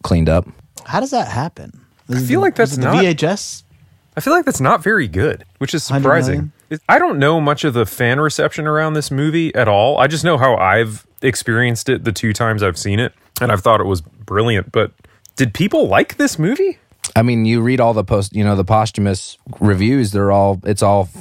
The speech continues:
Speaker 1: fanatical, but, you know, that's all in post. I mean, maybe at the time it wasn't of interest. I mean,
Speaker 3: Interesting.
Speaker 1: so here's the synopsis of Alien. In deep space, the crew of the commercial, uh, starship Nostromo is awakened from their crypto sleep capsules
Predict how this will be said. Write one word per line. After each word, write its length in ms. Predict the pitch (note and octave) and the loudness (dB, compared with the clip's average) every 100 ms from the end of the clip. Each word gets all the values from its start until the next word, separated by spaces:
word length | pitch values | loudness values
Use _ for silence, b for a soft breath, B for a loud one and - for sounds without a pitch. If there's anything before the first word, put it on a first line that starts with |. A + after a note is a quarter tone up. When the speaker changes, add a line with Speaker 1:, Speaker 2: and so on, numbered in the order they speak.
| - | -18
Speaker 1:
fanatical, 520 | - G2 G2+ G#2+ F#2 | -4 0 2 0 -2
but, 240 | E2+ F2+ F2+ | 0 0 0
you 80 | |
know, 100 | F#2+ | 0
that's 240 | F#2 G2+ G#2 | 2 2 2
all 180 | F#2 F#2 | -2 -4
in 100 | F2 | -6
post. 340 | F#2+ F2 - | -6 -6 -2
I 20 | |
mean, 240 | F2+ F#2+ F2 | 2 2 2
maybe 220 | F#2 G2 | 2 2
at 100 | F2+ | 0
the 60 | |
time 260 | F2+ F#2 F2+ | 0 2 2
it 80 | F2+ | 2
wasn't 400 | F2 E2+ E2+ - | 2 2 0 0
of 140 | E2 | 0
interest. 480 | F2 F2 D#2 - - | 2 0 0 -2 0
I 20 | |
mean, 100 | E2 | 2
Speaker 3:
Interesting. 420 | E2 D#3+ - E2+ D2 D2 B B B - - | 2 0 -2 -8 -10 -16 B B B -14 -4
Speaker 1:
so 100 | C#3 | 0
here's 140 | D3 | 2
the 100 | C#3 | 0
synopsis 500 | B2+ A#2+ A2+ A2 G2+ | 0 2 2 0 -2
of 120 | G2 G2 | -2 0
Alien. 400 | G2 F#2 E2+ F2 _ _ _ - | 2 2 0 -4 _ _ _ -4
In 120 | A#2 A#2+ | 0 2
deep 180 | C#3+ | 0
space, 360 | D3 - C3 B2+ | -2 0 0 0
the 60 | G#2+ | -4
crew 220 | - C#3 | 0 0
of 60 | |
the 60 | A#2+ | 0
commercial, 420 | A#2+ B2+ C3+ A2+ - - | 0 0 0 -4 -4 0
uh, 160 | G#2 | 2
starship 580 | G2 - A#2+ A#2+ A2 F#2+ | 2 2 0 0 0 -2
Nostromo 640 | G2+ - B2+ B2 G#2 F#2 F2+ B B B | -2 -2 0 0 2 0 -2 B B B
is 100 | - | 0
awakened 420 | A2 G#2 B2+ A#2 G#2 | 2 2 2 0 -2
from 140 | A#2 | 0
their 140 | G#2 | 0
crypto 400 | F#2+ D3+ - G#2 | 0 -2 0 0
sleep 320 | F#2+ - G#2 - | 0 0 -2 0
capsules 640 | A2+ A#2+ - F#2+ F2+ - | 0 0 0 0 0 -2